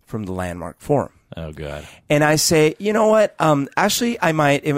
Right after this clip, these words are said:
Speaker 1: it sounds like a three-day focus time I might have. Um, I will think about it." And she's like, "Oh, what is there to think about?" It's like, "Well, I mean, I gotta, like, do research. I gotta, like, actually think about it." And she says, and she says, "What, what's stopping you?"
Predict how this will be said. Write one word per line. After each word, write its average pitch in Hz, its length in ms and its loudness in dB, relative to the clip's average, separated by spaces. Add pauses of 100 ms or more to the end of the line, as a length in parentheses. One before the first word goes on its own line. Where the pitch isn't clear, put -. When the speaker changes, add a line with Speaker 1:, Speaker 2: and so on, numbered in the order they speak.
Speaker 1:
it 151 140 -4
sounds 151 340 0
like 139 200 0
a 113 260 2 (120)
three-day 135 480 4
focus 127 400 -2
time 120 200 -2
I 110 40 2
might 110 180 -2
have. 104 160 -2 (480)
Um, 131 400 2
I 156 80 4
will 185 140 4
think 185 240 -2
about 90 240 -6
it." - 60 -20 (680)
And 127 120 -4
she's 139 180 -4
like, 139 220 -2 (180)
"Oh, 156 160 2
what 151 180 2
is 147 120 -2
there 143 140 0
to 139 140 -6
think 233 200 -2
about?" 71 220 -10 (520)
It's - 100 -16
like, 139 120 -8 (320)
"Well, 135 320 2
I 117 80 0
mean, 123 160 2
I 113 100 2
gotta, 104 240 2
like, 95 220 -6 (360)
do 127 140 2
research. 156 480 0
I 120 60 4
gotta, 107 240 2
like, 101 280 -4
actually 104 300 -4
think 170 240 -4
about - 220 -8
it." - 100 -20 (500)
And 120 80 -6
she 110 60 -8
says, 110 200 -10 (120)
and 120 120 -2
she 123 120 -8
says, 110 160 -8
"What, 147 180 -2
what's 156 160 -4
stopping 104 460 -8
you?" - 100 -20